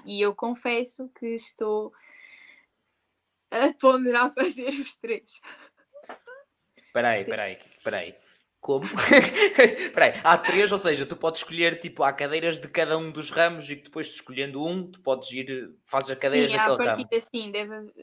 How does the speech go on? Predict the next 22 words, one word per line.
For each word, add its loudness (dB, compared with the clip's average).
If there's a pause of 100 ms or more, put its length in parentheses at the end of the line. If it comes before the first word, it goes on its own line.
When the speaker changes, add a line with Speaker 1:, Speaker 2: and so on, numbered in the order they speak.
(140)
Speaker 1:
deve, -4
assim, -12
eu -4
ainda -6
também -8
não, -8
não -8
tive -4
a 2
aprofundar -4
muito, -10
muito -8
isso, -8
estou -6
a -6
guardar 0
um -8
bocado -4
mais -4
para 0
as -6
férias, -6